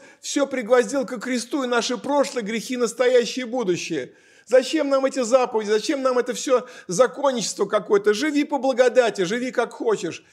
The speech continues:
Бог все простит, Христос все простит. И, к сожалению, вот такие настроения или такие противоположные взгляды, они были не только тогда в древности.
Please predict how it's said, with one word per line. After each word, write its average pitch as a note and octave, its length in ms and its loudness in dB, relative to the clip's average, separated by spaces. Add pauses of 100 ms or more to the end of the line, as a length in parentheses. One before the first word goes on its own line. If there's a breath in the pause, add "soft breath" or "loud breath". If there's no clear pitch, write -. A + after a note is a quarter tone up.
(120 soft breath)
Бог C4 280 2
все A#3+ 200 -2
простит, A3+ 500 -4
Христос G3+ 480 -6
все F#3 160 -6
простит. - 540 -8 (2000)
И, D#3+ 260 -4 (300 loud breath)
к - 80 -16
сожалению, A#3 600 0
вот G#3+ 100 -2
такие G#3+ 260 -2
настроения G#3 960 0 (300 loud breath)
или F#3+ 160 4
такие G#3+ 440 0
противоположные G3 920 0
взгляды, G3+ 500 0
они G#3 300 0 (340 loud breath)
были A3+ 220 0
не B3 120 0
только C#4+ 320 2
тогда A3+ 360 2
в G3 60 -6
древности. A3 720 -2